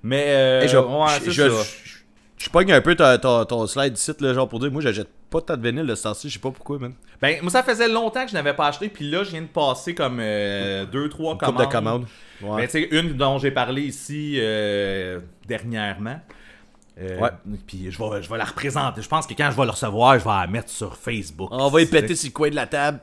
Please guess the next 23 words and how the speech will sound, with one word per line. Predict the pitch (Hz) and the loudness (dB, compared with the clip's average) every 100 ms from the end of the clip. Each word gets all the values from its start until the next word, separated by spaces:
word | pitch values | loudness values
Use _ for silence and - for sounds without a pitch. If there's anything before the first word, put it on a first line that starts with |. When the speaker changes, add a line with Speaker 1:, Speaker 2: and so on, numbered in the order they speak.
| - | -6
Speaker 1:
<laughs> | 131 170 - 160 - 156 - | 0 0 0 -6 -4 -8 -6
Speaker 2:
Ah | - | 0
non, | 139 143 | 4 4
pas | 139 | 4
ceux-là, | - 123 120 120 | 0 0 0 -2
c'est | 107 | -4
vrai. | 110 | -4
Speaker 1:
Pas | 147 143 | 0 0
ceux-là, | 143 131 127 | 2 2 2
on | 127 | 2
va | 123 | -2
les | 110 | -6
écouter. | - - 110 - - - - - | -10 -12 -14 -16 -20 -20 -20 -10
Mais, | 123 131 127 123 123 120 | -4 -2 0 0 2 2
euh, | |
ouais, | 139 254 | 4 2
c'est | 262 160 | 0 -4
ça. | 185 196 | -2 -2
Fait | 190 127 | -2 -4
que, | |
euh, | 123 123 117 120 113 113 110 101 | -2 0 0 0 0 0 -2 -2
voilà. | 117 131 139 - - - - - _ 117 | 0 -2 -4 -14 -20 -20 -20 -20 _ -4
Euh, | 123 123 127 127 131 | -2 -2 -4 -6 -8